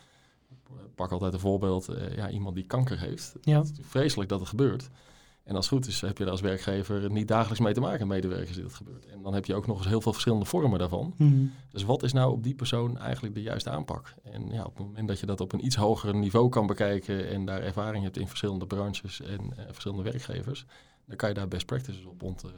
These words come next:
Speaker 1: ontwikkelen en, eh, daardoor veel gerichter, eh, de juiste acties ondernemen.
Speaker 2: He-, heb je een, eh, een concreet voorbeeld van zo'n, eh, van zo'n best practice?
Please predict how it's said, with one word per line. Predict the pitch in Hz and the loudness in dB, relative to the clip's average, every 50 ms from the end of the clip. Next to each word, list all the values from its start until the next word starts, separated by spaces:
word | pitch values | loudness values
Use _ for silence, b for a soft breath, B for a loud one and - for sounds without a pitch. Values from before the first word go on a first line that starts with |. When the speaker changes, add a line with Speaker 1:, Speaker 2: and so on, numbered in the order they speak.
| - - | -16 -16
Speaker 1:
ontwikkelen | 92 - 92 87 87 - 95 95 95 95 | -16 -12 -10 -10 -8 -6 -6 -6 -6 -6
en, | 98 101 101 98 | -6 -6 -6 -6
eh, | 98 98 98 | -8 -8 -4
daardoor | 107 104 101 98 92 | -2 0 0 0 0
veel | - 101 95 | 0 0 0
gerichter, | - 98 92 98 95 - - - 98 | 0 0 0 0 -2 -2 -2 -2 0
eh, | 92 98 95 92 92 92 98 98 - 98 | 0 0 0 0 0 0 -2 -2 -4 -2
de | 104 | -2
juiste | 101 98 95 - - | 0 0 0 -2 -2
acties | - - 123 113 | -4 -4 -2 -2
ondernemen. | 101 98 98 101 - - 95 - - _ _ B B B B | -2 -4 -6 -8 -10 -12 -14 -14 -18 _ _ B B B B
Speaker 2:
He-, | - 170 - 180 | -2 0 2 2
heb | 151 156 | 2 4
je | 170 156 156 | 4 6 8
een, | 156 156 151 151 | 8 8 8 8
eh, | 151 147 160 | 8 8 6
een | - 165 151 | 4 2 2
concreet | - 160 143 - 156 147 147 147 - - | 2 2 2 4 6 6 6 4 0 -6
voorbeeld | - - - - 175 185 226 220 | -12 -8 2 4 4 4 4 2
van | - 190 175 | 2 2 4
zo'n, | 175 180 180 175 175 | 6 6 8 8 8
eh, | 175 175 170 | 8 6 4
van | - - 170 | 4 2 2
zo'n | 147 151 160 151 | 2 2 2 4
best | 165 160 151 - | 4 2 2 2
practice? | - 165 160 - - 190 - - | 2 0 2 0 -2 -4 -4 -4